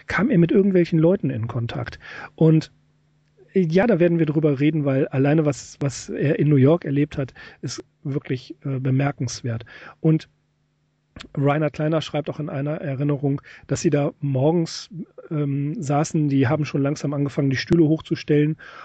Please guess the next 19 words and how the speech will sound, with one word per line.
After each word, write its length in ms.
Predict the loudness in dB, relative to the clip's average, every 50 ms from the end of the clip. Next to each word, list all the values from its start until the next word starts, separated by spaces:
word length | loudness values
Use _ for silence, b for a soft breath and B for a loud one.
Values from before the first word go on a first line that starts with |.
| B B _
und, 540 | 2 4 4 4 4 2 0 -4 -8 -8 -6
äh, 420 | -4 -4 -2 -2 -2 -4 -4 -4
die 120 | -2 0 4
Lichter 340 | 4 4 2 2 -4 -4 -2
auszumachen, 800 | -2 -2 -4 -4 -6 -4 -2 -2 -2 -2 -2 -2 -2 -2 -2 B B B B B B B
aber 240 | 0 2 2 2 4
die 160 | 4 4 4
Herrschaften 480 | 4 2 0 -2 -6 -8 -6 -6 -2 -2
saßen 320 | 0 -2 -2 -2 -4 -2
immer 160 | 0 0 0
noch 160 | 0 -2 -2
da 220 | -2 -2 -2 -2 -2
und 260 | 0 -2 -2 -2 0
haben 280 | -2 0 2 0 0 -2 B B B B 0
die 100 | 0 2
Erstausgaben 760 | 4 2 0 0 -2 -4 -6 -4 -4 -4 -4 -2 0 -2 0
der 100 | 0 0
Morgenzeitungen 880 | 2 2 2 2 2 2 0 -2 -2 -4 -10 -10 -8 -8 -8 -8 -6 -8
gelesen. 460 | -8 -8 -8 -10 -10 -10 -12 -12 -14